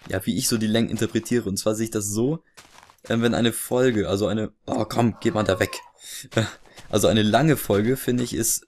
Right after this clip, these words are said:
also fangen wir erstmal mit kurz an. Ich finde, sehr kurze Folgen gehen so von fünf bis zehn Minuten.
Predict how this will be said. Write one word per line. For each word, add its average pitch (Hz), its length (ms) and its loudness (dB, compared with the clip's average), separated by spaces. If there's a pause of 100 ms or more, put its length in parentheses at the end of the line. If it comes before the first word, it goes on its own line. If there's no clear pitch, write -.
also 104 160 0
fangen 127 200 -6
wir 120 40 -2
erstmal 113 200 -2
mit 98 120 -4
kurz - 300 0
an. - 220 -10
Ich - 100 -8
finde, 110 180 -2
sehr 110 200 2
kurze 160 280 0
Folgen 143 380 -2
gehen 123 200 -2
so 117 100 -4
von 107 200 -2
fünf 143 300 -6
bis - 160 -6
zehn 107 160 -2
Minuten. 117 400 -2